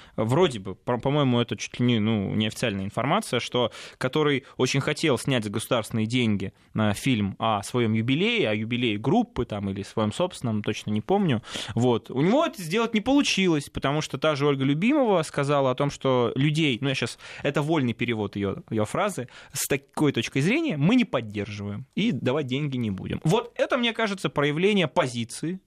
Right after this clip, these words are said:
э, воли, в конце концов.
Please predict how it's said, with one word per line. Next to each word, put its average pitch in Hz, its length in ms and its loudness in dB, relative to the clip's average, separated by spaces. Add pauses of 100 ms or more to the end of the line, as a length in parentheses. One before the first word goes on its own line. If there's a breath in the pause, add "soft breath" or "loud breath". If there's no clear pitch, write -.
(340 loud breath)
э, 117 540 4
воли, 139 340 2
в 156 80 -8
конце 160 300 -2
концов. 160 500 -2